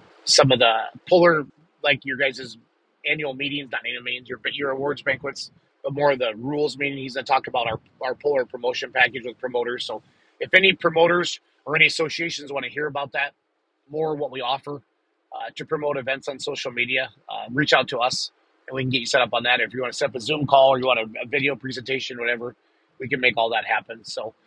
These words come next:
thanks for listening to all the podcasts. I haven't really done just a single audio one like this in a while. I say I'm gonna do 'em every day and I always get busy, but, um, just driving home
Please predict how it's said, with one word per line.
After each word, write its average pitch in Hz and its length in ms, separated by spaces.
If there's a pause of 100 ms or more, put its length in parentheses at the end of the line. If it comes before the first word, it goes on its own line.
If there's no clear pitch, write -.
(320)
thanks 202 160
for 202 120
listening 185 320
to 170 60
all 160 80
the 151 80
podcasts. 156 480
I 170 40
haven't 196 180
really 170 180
done 147 200
just 143 160
a 131 60
single 127 260
audio 131 300
one 123 100
like 120 160
this 131 180
in - 60
a 117 40
while. 117 260
I 120 80
say 160 140
I'm 156 80
gonna 139 100
do 139 100
'em 131 100
every 123 220
day 120 160
and 117 120
I 110 60
always 120 180
get 113 160
busy, 117 340 (600)
but, 117 200
um, 110 320
just 143 180
driving 160 260
home 151 280